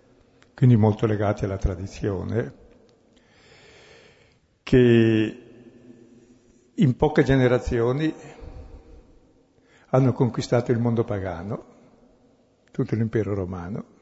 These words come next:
non con le armi, non col potere, non coi soldi, anzi perseguitati da quelli di casa <laughs> e dagli imperatori, perché hanno capito una cosa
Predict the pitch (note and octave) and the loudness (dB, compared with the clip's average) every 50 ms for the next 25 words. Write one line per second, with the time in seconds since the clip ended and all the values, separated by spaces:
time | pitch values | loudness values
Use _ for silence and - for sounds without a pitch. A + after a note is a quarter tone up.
0 | _ _ _ _ _ _ _ _ _ _ _ _ _ _ _ _ _ _ _ _ | _ _ _ _ _ _ _ _ _ _ _ _ _ _ _ _ _ _ _ _
1 | _ _ _ _ _ _ _ _ _ - - C3 C3 - - C3 A#2+ A2+ G#2 F#2+ | _ _ _ _ _ _ _ _ _ -4 0 0 2 2 2 2 2 2 2 0
2 | F#2 E2+ F2 G2+ G#2+ A#2+ C#3 - - - - - C3+ C3+ C3+ - A2+ G#2 - - | -2 -4 -6 -8 -10 -10 -10 -10 -12 -10 -4 -4 -4 -2 -2 -4 -6 -6 -6 -10
3 | G#2 - A2+ G#2 G2+ A2 A#2+ B2 - - - - C3+ C3+ C#3 - B2 A2 - - | -8 -8 -6 -6 -6 -6 -8 -10 -12 -12 -8 -6 -6 -6 -4 -4 -6 -6 -6 -8
4 | G#2 G2 F2+ F2+ G2 G#2+ A#2 - _ - C3 A#2+ - - A2+ - A#2 - - B2 | -10 -10 -10 -10 -8 -8 -10 -10 _ -2 -2 -2 -2 -4 -4 -4 -4 -4 -4 -8
5 | A#2 G#2 G#2+ - - G2 F#2 F#2+ - - B2+ A#2+ - _ _ _ _ _ _ _ | -8 -8 -10 -10 -10 -10 -10 -10 -12 -12 -12 -12 -12 _ _ _ _ _ _ _
6 | _ _ _ - - A#2+ - - A#2+ A2 A2+ G#2+ G#2+ - A#2 G#2 G2+ G2+ G#2+ G#2+ | _ _ _ -2 -2 0 2 2 0 0 0 -4 -4 -4 -4 -6 -6 -6 -8 -8
7 | A2+ C3 C3+ - - - - - - - _ - _ _ _ _ _ _ - - | -8 -8 -10 -10 -16 -20 -20 -20 -20 -20 _ -20 _ _ _ _ _ _ -20 -20
8 | - - _ - B2+ A2 A#2 A2 A2+ A#2+ A2 - A#2 G#2+ G#2 G#2 - - G#2+ F#2+ | -20 -14 _ -2 2 2 2 2 4 2 2 2 0 0 0 -2 -4 -4 -6 -4
9 | F#2+ G2+ A#2 D#3 - - - - - - _ _ _ _ _ _ _ - - - | -4 -4 -4 -4 -6 -8 -14 -20 -20 -20 _ _ _ _ _ _ _ -20 -20 -20
10 | - - - - - - - C3+ A2+ - D#3 C#3+ C#3+ D3 - - C3 - E3 D3+ | -20 -20 -20 -20 -10 0 0 0 2 4 2 2 4 2 2 2 0 0 0 0
11 | - C#3 C3 B2+ A#2 - A#2+ G2+ F#2 F#2 F#2+ F#2+ G#2 A2 | 0 2 2 0 0 0 0 -2 -2 -2 -8 -10 -10 -14